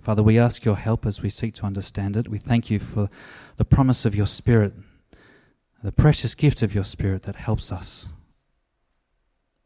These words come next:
I pray for wisdom and humility, um, Jesus, you tell us to ask you anything in your name. Um,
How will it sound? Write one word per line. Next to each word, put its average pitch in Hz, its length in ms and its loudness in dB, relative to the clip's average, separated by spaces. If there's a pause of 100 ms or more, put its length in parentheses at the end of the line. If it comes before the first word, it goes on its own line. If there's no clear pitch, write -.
(520)
I - 20 -10
pray 104 220 -2
for - 160 -6
wisdom 110 400 2
and 101 100 0
humility, 104 760 -4 (2000)
um, 98 240 -12
Jesus, 110 440 -2
you 110 220 -2 (160)
tell 139 160 0
us 117 140 -2
to - 160 -10
ask 117 380 -6
you 113 100 -8
anything 123 440 -4
in 98 100 -4
your 95 180 -6
name. 85 360 -12 (2500)
Um, 95 220 -14